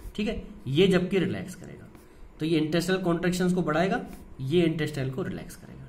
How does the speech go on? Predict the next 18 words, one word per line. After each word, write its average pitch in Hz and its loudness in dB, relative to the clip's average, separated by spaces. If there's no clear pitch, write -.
ठीक 220 -8
है। 220 -12
Second 165 -2
pupil, 147 -2
Pupil 190 2
के 208 4
अंदर 208 0
ये 214 -2
क्या 190 0
करेगा, 185 2
Meiosis 120 -4
करेगा 156 -10
और 135 -2
ये 151 2
क्या 165 0
करेगा, 165 -2
Metriosis 90 -12
करेगा। - -16